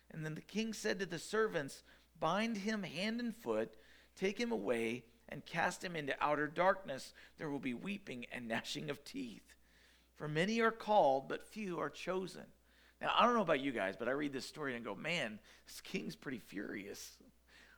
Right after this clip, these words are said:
Like, you don't come to my wedding feast, I'm gonna c-, send an army to kill you." Whoa, seems out of hand. And then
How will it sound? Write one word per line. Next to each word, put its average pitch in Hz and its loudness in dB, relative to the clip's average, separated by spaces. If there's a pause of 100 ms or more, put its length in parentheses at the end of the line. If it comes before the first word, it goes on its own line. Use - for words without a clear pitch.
Like, - -10
you 127 -4
don't 175 -2
come 208 2
to 226 2
my 233 2
wedding 247 6
feast, 139 -2
I'm - -4
gonna 139 -6
c-, 123 -8
send 160 -8
an 175 -4
army 156 2
to 123 -6
kill 120 -2
you." - -10 (840)
Whoa, 110 0 (300)
seems 110 -4
out 127 8
of 151 2
hand. 170 0 (920)
And 170 -4
then 214 0